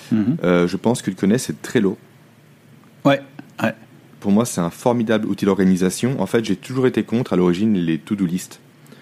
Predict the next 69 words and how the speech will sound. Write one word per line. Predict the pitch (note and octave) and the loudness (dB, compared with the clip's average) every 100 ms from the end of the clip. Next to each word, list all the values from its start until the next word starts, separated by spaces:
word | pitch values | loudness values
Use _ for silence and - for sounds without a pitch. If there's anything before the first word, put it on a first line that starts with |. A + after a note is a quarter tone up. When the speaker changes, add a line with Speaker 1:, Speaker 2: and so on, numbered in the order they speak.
| - - - - - A#2 | -20 -20 -20 -20 -8 0
Speaker 1:
D'accord. | B2 F#2 | 2 2
Speaker 2:
Parce | A#2 | 4
que | G2 | 2
je | |
trouve | - A#2+ | 2 0
qu'on | - | 0
fait | F#2 G#2+ | 2 2
une | |
seule | G#2+ A2+ | 4 4
liste | G2+ B2+ - | 4 2 0
de | G2+ | 0
tâches, | - A#2 C3+ - | 2 0 0 -2
on | |
a | F2+ | -4
tendance | F2+ G2 G#2 | 0 -2 -2
à | E2+ | -4
la | D#2 | -2
remplir, | F#2+ F#2+ G#2+ F#2+ | -2 -2 -2 0
à | |
la | E2+ | 0
remplir, | E2+ - E2 | -4 -4 -6
à | |
la | D#2 | -4
remplir, | D2+ - A#2 | -6 -2 -2
à | F2+ | -2
se | - | -4
perdre. | - F#2 G#2 D#2+ - - - - - - - - - | -4 -2 -2 -6 -12 -20 -20 -20 -20 -20 -20 -14 -2
Et | |
on | F2+ | 0
a | |
Speaker 1:
Ouais. | F2+ | 2
Speaker 2:
du | |
mal | G#2 | 2
à | A2+ | 2
la | F#2 | 0
structurer. | - - F#2+ - - _ - - - - - _ - | -4 -10 -4 -6 -6 _ -20 -20 -20 -20 -20 _ -12
Au | F2 | -6
bout | F#2+ | -2
de | G2+ | 2
deux | G#2 | 2
Speaker 1:
D'accord. | G#2 | 4
Speaker 2:
jours, | A2 | 2
c'est | - F2+ | 2 -6
cool, | - G#2+ A#2+ F#2+ | 0 2 4 2
c'est | - - | 0 -10
structuré, | - - - F#2 G2 | -8 -8 -2 0 2
c'est | F2 | 0
joli. | E2 E2+ G#2+ | -2 2 2
Au | |
bout | F2+ | 2
d'une | E2 | -2
semaine, | D2+ F2 F#2 F#2+ | -4 -2 0 0
il | |
y | |
a | C#2+ | -2
cinquante | - G2+ F#2 | -4 -2 0
tâches | F2+ - | -2 -2
en | D#2 | -4
attente, | D2 F#2 G2+ G#2 D#2+ | -2 -2 -2 -2 -4
il | D2 | -4
y | |
a | C#2+ | -6
tout | - F#2+ | -4 -2
et | |
n'importe | F2 - - | 0 -4 -8
quoi, | D#2 A2 | -4 -2
on | G2+ E2 | 0 0
est | |
perdu. | D#2+ D2+ D2 | 0 -2 -4